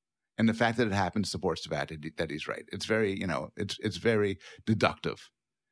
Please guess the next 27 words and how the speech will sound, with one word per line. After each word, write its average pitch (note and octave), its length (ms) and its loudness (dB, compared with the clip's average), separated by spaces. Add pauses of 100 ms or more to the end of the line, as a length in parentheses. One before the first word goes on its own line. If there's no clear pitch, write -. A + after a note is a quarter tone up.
(260)
And B2+ 140 8
then E3 160 6
it D3+ 100 2
leads D3+ 200 2
to C#3+ 100 4
a - 20 2
discovery C#3 540 4
where C3 160 6
nobody F3 360 6
in D#3 100 4
their C3+ 120 4
right A#2+ 200 4
mind G#2 360 2 (140)
would G2 160 0
dismiss. - 540 -6 (1500)
And, C#3+ 180 6
and E3+ 160 4
yeah, E3 200 6
I C#3 80 4
think C#3+ 160 4
we C3+ 120 6
are B2 60 8
very G#2+ 280 4
far F#2 240 2
away E2+ 200 0
from E2 200 -8
it. B1+ 100 -12